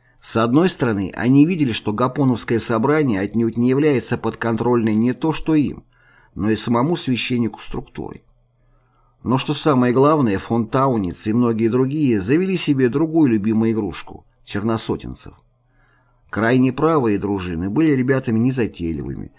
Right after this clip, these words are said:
забастовки они устраивать не собирались. Наоборот. Например, в Одессе черносотенные дружины охраняли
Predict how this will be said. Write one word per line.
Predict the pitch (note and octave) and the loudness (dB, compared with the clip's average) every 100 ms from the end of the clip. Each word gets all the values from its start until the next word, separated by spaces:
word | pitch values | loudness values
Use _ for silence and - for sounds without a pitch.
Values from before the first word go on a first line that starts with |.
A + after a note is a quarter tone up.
| - - | -20 -14
забастовки | F2 B2 D3+ D3+ - F3+ - | -4 2 2 2 2 2 2
они | A2 B2 | 0 2
устраивать | A#2 - B2+ B2 A2+ B2+ | 0 -2 0 2 0 0
не | C3 | -2
собирались. | D#3 D3 G#2+ A1+ G1+ - - _ | 0 -2 -2 -4 -10 -16 -20 _
Наоборот. | - F#2+ A#2+ C#3 B2 C#2+ - _ - - - | -8 -6 -2 -2 -2 -4 -10 _ -20 -20 -10
Например, | - A#2+ C3+ C3 B2+ A#2 | -2 0 2 4 4 2
в | B2 | 2
Одессе | C#3+ F3+ E3 E2 | 2 0 -2 -6
черносотенные | - G2+ B2 B2 C#3 B2 A2+ A#2 | -6 -2 -2 0 0 0 0 2
дружины | A#2 C#3 B2+ G3 B2+ F2 | 2 2 2 0 0 -2
охраняли | D2+ - B2+ C#3+ C#3+ B2 | -4 -2 2 4 4 0